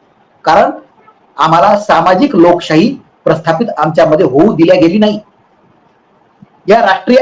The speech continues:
आयोगाने, अनुसूचित जातीच्या राष्ट्रीय आयोगाने आजही आमचा अहवाल या गेल्या पंच्याहत्तर वर्षामध्ये जो दरवर्षी पाठवायचा असतो आणि त्या पद्धतीनं अंमलबजावणी करण्यासाठी शिफारसी कराव्या लागतात,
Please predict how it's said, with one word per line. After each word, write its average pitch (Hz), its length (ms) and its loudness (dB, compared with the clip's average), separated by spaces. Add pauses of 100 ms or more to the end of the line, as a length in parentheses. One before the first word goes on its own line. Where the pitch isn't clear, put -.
आयोगाने, 214 380 2
अनुसूचित 208 420 -4
जातीच्या 202 420 0
राष्ट्रीय 190 320 2
आयोगाने 185 600 0 (120)
आजही 208 420 2
आमचा 185 360 0
अहवाल 226 460 0 (1160)
या 180 80 2
गेल्या 202 240 4
पंच्याहत्तर 226 420 0
वर्षामध्ये 202 600 2 (140)
जो 208 140 2
दरवर्षी 523 380 2
पाठवायचा 202 400 -2
असतो 233 480 0
आणि 185 200 0
त्या 220 100 2
पद्धतीनं 220 520 0 (1120)
अंमलबजावणी 220 500 2
करण्यासाठी 208 720 0 (1040)
शिफारसी 285 420 0
कराव्या 196 280 2
लागतात, - 440 0